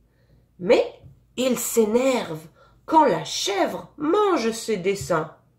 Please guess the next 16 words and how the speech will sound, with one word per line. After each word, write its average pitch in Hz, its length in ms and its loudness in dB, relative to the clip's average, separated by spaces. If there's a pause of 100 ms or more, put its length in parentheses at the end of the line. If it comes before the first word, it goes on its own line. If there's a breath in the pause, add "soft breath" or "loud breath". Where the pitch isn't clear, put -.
Nom, 220 280 -4
nom, 277 300 -2
nom, 254 260 -6
nom, 277 400 -8
bon 214 220 2
appétit, 320 880 2
dit 185 160 -8
la 180 160 2
chèvre. 175 540 -2 (3750)
La 180 240 2
chèvre 196 500 0
n'aime 143 380 0
pas 185 340 4
quand 151 120 -6
Barbouille 147 520 -2
s'énerve, 139 680 -6